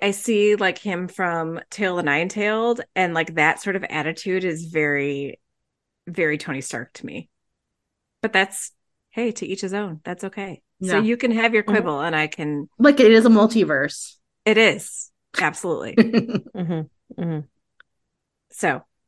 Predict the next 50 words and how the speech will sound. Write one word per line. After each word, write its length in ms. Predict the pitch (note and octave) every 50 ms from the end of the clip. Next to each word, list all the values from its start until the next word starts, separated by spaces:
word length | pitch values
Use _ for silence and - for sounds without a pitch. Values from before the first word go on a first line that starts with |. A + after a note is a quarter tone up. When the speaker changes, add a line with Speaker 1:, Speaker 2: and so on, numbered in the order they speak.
| _ _ _ _ _ _
Speaker 3:
See, 180 | - - C4+ C4
Speaker 1:
thank 180 | A#3+ B3+ A#3+ A3+
Speaker 3:
now 20 | A#3
Speaker 1:
you 120 | B3+ A#3+
for 140 | A#3+ - A3
that. 300 | G3+ E3+ D#3+ C#3+ C#3 - - -
Thank 220 | A3 G#3+ G#3+ -
you 80 | A3 G#3+
for 100 | - G#3+
that 140 | G3+ G3
assignment. 560 | G3 G3 - F#3+ F3+ F3+ F3+ F3 E3+ E3+ - - _
Please, 520 | - - - G#3+ G#3+ G3 F#3+ F#3+ F#3 F3+ -
like, 220 | F#3 F3 E3+ - _ -
give 160 | G#3 G3+ F#3
me 380 | G3 F#3+ F3+ F3+ F3 - - _ -
stuff 240 | - - F#3 F3+ -
like 160 | F3 E3+ D#3+
that 240 | D3 C#3+ D#3 D3 - _ _ _ _ _ -
any 340 | F3+ F#3 F3 E3+ F3 F3 E3
day, 420 | D3+ D3+ C#3+ C3 B2+ C3 - - -
and 120 | F3+ F3 D#3+
I 100 | E3 D#3+
will 120 | E3+ F3
do 200 | D#3+ F3 E3+ F3
it 160 | F3 F3 E3+ -
and 140 | E3+ E3+
do 120 | D3+ D#3+ D3+
more 280 | D3+ D3+ D3+ D3+ D3+
than 160 | D3+ D#3 D#3+ E3
you 100 | E3 C#3+
ask. 420 | - - C#3 - - - - - _
<laughs> 60 | _ _ _ _ _ - G4 - -
Speaker 3:
You 100 | - B3
know 140 | B3+ C#4
what 220 | D#4+ F4+ G#4 F#4 -
I 200 | F#3+ G#3 G#3 A3+
wanna 220 | B3+ C4 C4 C4+ C4
do? 400 | C4 C#4+ D4 D4+ D#4 D#4+ D#4+ _ _ _ _ -
Maybe 240 | G3+ A3+ A#3+ A#3 C#4+
I'll 100 | C4 A#3+
do 160 | A#3 A#3+ A3
this 200 | G3+ G#3 G3 -
for 80 | - F#3
next 260 | F3 F3 F#3 - -
Uncensored, 560 | F#3+ F#3+ F#3 - F3+ F#3 - A3 A3 A#3 A3+ -
is 200 | - G3 F#3+ -
cast 400 | - - G#3 G3+ F#3+ F#3 - -
Game 160 | G3 G3 F#3+
of 120 | F3+ F3 -
Thrones. 520 | F3 E3 D3+ C#3+ D3 F#3 - - - -